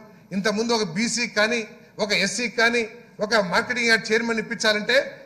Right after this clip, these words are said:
ఒక ఎంపీ అడ్డుకునేవాడు, లేదా ఒక ఎమ్మెల్యే అడ్డుకునేవాడు, లేదా ఒక సర్పంచ్ అడ్డుకునేవాడు. లేదు, లేదు, ఇక్కడంతా కూడా మరి అగ్రకులాల ఆధిపత్యం ఉంది,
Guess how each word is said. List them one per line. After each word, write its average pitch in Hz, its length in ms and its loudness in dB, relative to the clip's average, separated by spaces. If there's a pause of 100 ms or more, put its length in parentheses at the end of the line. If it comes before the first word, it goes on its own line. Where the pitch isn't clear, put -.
ఒక 175 120 -2
ఎంపీ 170 360 -4
అడ్డుకునేవాడు, 190 560 0 (440)
లేదా 214 160 2
ఒక 196 80 -2
ఎమ్మెల్యే 220 400 2
అడ్డుకునేవాడు, 220 720 0 (160)
లేదా 226 160 2
ఒక 202 60 -2
సర్పంచ్ 208 460 2
అడ్డుకునేవాడు. 226 500 0 (200)
లేదు, 220 140 4
లేదు, 240 240 4
ఇక్కడంతా 208 380 2
కూడా 214 260 2 (340)
మరి 196 160 4
అగ్రకులాల 214 500 4
ఆధిపత్యం 208 500 0
ఉంది, 214 480 -2